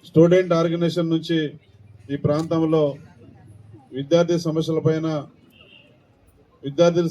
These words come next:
సమస్యల పరిష్కారం కోసం మరి కార్యక్రమాలు చేసే సందర్భంలో ఈ ఏజెన్సీ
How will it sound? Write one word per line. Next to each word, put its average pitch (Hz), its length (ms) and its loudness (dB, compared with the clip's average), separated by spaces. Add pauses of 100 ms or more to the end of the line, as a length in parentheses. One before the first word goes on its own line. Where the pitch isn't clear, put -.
సమస్యల 160 380 -2
పరిష్కారం 160 400 -2 (100)
కోసం 160 260 0 (1800)
మరి 156 180 0 (480)
కార్యక్రమాలు 165 520 -2
చేసే 156 180 -4 (100)
సందర్భంలో 156 600 -4 (1000)
ఈ - 20 -2 (140)
ఏజెన్సీ 180 300 0